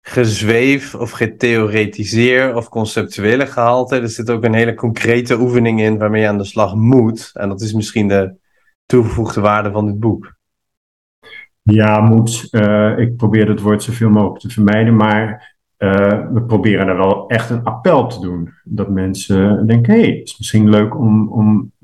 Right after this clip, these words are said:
Speaker 2: mi-, op zijn minst een aantal van die stappen te zetten." En we hebben ook getracht die stappen zo op te schrijven dat het verleidelijk is om ze dan allemaal, eh, te zetten.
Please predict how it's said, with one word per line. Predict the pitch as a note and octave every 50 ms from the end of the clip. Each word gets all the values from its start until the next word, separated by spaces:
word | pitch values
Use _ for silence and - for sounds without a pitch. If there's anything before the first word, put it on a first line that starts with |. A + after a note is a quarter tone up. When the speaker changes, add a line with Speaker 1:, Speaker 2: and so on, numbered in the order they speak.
| - - _ _
Speaker 2:
mi-, | - G#2 G2+ G#2 -
op | C3+ A#2 -
zijn | - A2 G#2
minst | G#2 G#2+ A2 - -
een | G2+ F#2 -
aantal | - A#2 C3 C3 A#2 A#2 G#2
van | F#2+ F#2+ F#2 F#2
die | F#2+
stappen | F#2 - - G#2 - - -
te | - F#2
zetten." | - - G2+ F#2 - - A#2+ A#2+ A#2+ A#2+ - - - - - - - - _ _
En | _ G#2+ G2+ G#2 G2+
we | A2
hebben | G#2+ G2 F#2 G#2 -
ook | G#2 F#2+ - -
getracht | - - B2 - A2+ A#2 A2 - -
die | A#2+
stappen | A#2 - A2+ G2+ - A2 G2+
zo | G#2 G2+ A2
op | A2 A2 -
te | - A2+
schrijven | - - - A#2 G#2 G2+ G2+ G2+ - G#2+
dat | G#2+ G2+ -
het | G#2+ A2 -
verleidelijk | - - G2+ G2+ G#2 G#2+ A2+ A2+ A2+ A2 G#2 G2
is | G#2+ A#2 A2+ - -
om | A#2+ G#2 F#2
ze | F#2+
dan | F2+ G2+ G2
allemaal, | G2 G2 F#2+ F#2+ F#2+ G2 G2 F#2 F2 E2+ E2 E2 D#2+
eh, | D#2+ D#2+
te | - - F2
zetten. | - - D#2+ D#2 - - C#3+ B2+ A#2+ A#2+